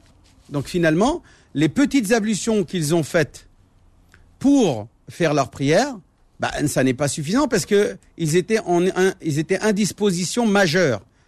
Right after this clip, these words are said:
Ce qu'on appelle, ils é-, en é-, en état de janaba.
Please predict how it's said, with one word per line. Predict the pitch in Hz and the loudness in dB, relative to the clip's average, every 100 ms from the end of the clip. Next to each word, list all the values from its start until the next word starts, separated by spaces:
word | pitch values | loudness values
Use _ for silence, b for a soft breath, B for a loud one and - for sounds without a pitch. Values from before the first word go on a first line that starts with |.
| _ _ | _ _
Ce | |
qu'on | - | -4
appelle, | 139 196 185 | -2 0 0
ils | 160 185 | 2 2
é-, | 147 156 | 2 2
en | 151 | 2
é-, | 156 | 0
en | 156 | 0
état | 151 208 | 0 0
de | 170 147 | 2 2
janaba. | 127 180 180 156 135 | 2 2 2 2 0